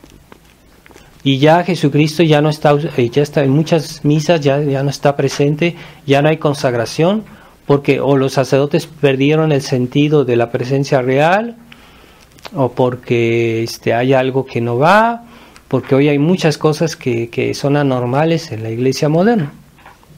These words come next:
Entonces, ¿qué quiere decir?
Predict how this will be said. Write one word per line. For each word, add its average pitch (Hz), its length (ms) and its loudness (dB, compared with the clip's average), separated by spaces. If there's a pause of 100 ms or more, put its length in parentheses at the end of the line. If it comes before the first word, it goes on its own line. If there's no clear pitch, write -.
(920)
Entonces, 156 640 0 (120)
¿qué 165 200 4
quiere 175 240 2
decir? 170 460 0